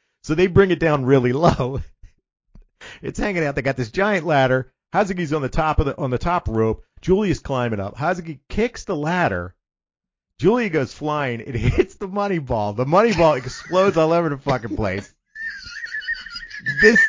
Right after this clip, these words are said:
is obviously was not supposed to happen during the match. Dude, props to the women involved in this. The looks on their fucking face.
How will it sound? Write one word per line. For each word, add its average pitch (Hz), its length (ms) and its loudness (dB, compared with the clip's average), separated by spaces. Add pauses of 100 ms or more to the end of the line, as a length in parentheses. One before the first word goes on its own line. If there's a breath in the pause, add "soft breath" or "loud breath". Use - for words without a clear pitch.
(100)
is - 200 -4 (100)
obviously 214 540 2
was 143 200 -4
not 175 340 0
supposed 196 280 0
to 277 80 -2
happen 180 320 2
during 147 220 0
the 139 60 -4
match. 110 340 -2 (560)
Dude, 185 300 -2 (100)
props 175 560 -2
to 185 240 -2
the 165 80 2 (100)
women 160 220 0
involved 127 460 -4
in 95 80 -6
this. 95 360 -10
The 127 80 -2
looks 135 380 -2
on 151 160 -6
their 139 180 2
fucking 165 380 -6
face. 104 320 -8